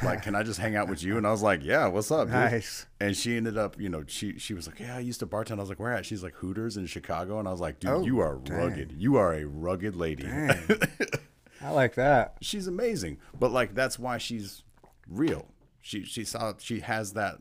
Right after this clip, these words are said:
Speaker 1: innate ability to be like, "Okay, that guy at least looks like he is kinda cool, so I'll go talk to him real quick."
Speaker 2: Mm-hmm.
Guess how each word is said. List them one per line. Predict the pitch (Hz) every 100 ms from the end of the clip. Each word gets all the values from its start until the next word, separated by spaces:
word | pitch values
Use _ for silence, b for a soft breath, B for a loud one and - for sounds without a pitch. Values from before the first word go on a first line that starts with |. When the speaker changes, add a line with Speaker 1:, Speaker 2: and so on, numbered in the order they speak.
| _ -
Speaker 1:
innate | 85 101 107 - -
ability | 101 87 104 87
to |
be | 82 92
like, | 85 78
"Okay, | 87 - 80 69 b b _
that | - 101
guy | 101 92 87
at | 90 80
least | 92 73
looks | 82 -
like | 82 -
he | 87 78 76 _ _
is | 87 82 76 - - _ -
kinda | 98 78
cool, | - 87 80
so | 82 80
I'll | 76 78
go | 76
talk | - 73
to | -
him | 73 69 67
real | 67
quick." | - 117
Speaker 2:
Mm-hmm. | 110 104